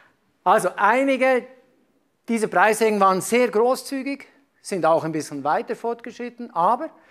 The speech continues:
es gab auch einen Preisträger, der uns was gegeben hat dazu, der erst letztes Jahr einen Preis gewonnen hat.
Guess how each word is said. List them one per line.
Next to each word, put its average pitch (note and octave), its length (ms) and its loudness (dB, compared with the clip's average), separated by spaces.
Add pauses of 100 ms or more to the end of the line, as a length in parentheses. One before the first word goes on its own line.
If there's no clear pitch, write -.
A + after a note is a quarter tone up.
(140)
es - 140 -18
gab E3+ 180 2
auch D#3+ 200 0
einen G#3 360 -6
Preisträger, A#3 680 -6
der F#3 260 -4
uns F3 200 -10
was F3 180 -4
gegeben F3 480 -6
hat F#3 180 -2
dazu, F#3 380 -8 (400)
der D#3 220 -2
erst E3+ 300 -8
letztes C#3+ 420 -12
Jahr B2+ 200 -8
einen B2 220 -16
Preis A2 400 -18
gewonnen B2+ 460 -16
hat. F#2 100 -20